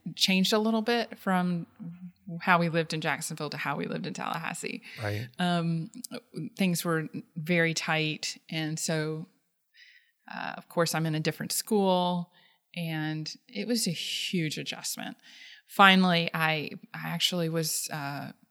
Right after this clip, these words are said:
Speaker 1: we withdrew me from, from school, and I homeschooled for, um, the rest of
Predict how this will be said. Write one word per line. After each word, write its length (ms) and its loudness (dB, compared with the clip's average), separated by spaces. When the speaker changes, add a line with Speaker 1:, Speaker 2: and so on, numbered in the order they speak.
Speaker 1:
we 260 -8
withdrew 400 2
me 120 4
from, 300 -4
from 120 -4
school, 280 -2
and 100 2
I 80 2
homeschooled 800 0
for, 500 0
um, 360 -2
the 100 -4
rest 400 -2
of 500 -6